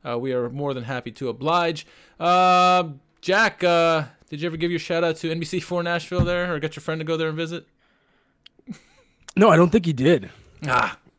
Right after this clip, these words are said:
Speaker 2: I, I'll make, I'll make the pilgrimage one of these days, and, and I'll, I'll probably have a strongly worded
Speaker 1: I think I'll be in the
Speaker 2: letter.
Speaker 1: area,
Speaker 2: Yeah.
Speaker 1: actually, so I may have to go there too.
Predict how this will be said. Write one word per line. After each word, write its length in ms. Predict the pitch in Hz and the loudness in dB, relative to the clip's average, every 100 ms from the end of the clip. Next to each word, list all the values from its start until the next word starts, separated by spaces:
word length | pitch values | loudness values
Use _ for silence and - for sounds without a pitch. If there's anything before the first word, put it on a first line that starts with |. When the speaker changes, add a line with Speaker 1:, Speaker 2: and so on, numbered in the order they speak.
| _ _ - | _ _ -6
Speaker 2:
I, 80 | 170 | 0
I'll 80 | 185 | 2
make, 240 | 247 277 - | 4 2 0
I'll 80 | 151 | -2
make 200 | 202 214 | -2 -2
the 60 | 156 | -2
pilgrimage 440 | 156 139 135 117 | 0 0 0 -4
one 140 | 117 120 | -6 -8
of 60 | |
these 220 | 113 107 | -8 -10
days, 440 | 101 98 95 - - _ _ 131 | -10 -12 -12 -16 -20 _ _ -14
and, 100 | 120 | -12
and 180 | 123 120 | -8 -6
I'll, 220 | 117 110 | -6 -6
I'll 80 | 123 | -4
probably 360 | - 131 123 117 | 0 0 0 -2
have 160 | 120 107 | -4 -6
a 20 | |
strongly 400 | - 131 120 113 | -8 -6 -4 -4
worded 180 | 107 107 | 0 0
Speaker 1:
I 40 | |
think 100 | 294 | 2
I'll 80 | 196 | 4
be 60 | 190 | 4
in 60 | |
the 80 | 160 | 4
Speaker 2:
letter. 100 | 165 | 6
Speaker 1:
area, 80 | 147 | 6
Speaker 2:
Yeah. 40 | 127 | 4
Speaker 1:
actually, 320 | 101 143 127 | 0 -4 -4
so 160 | - 135 | -4 -4
I 40 | |
may 140 | 147 135 | -4 -6
have 140 | 131 | -8
to 80 | 123 | -8
go 120 | 123 | -6
there 120 | 117 | -6
too. 220 | - 120 | -8 -10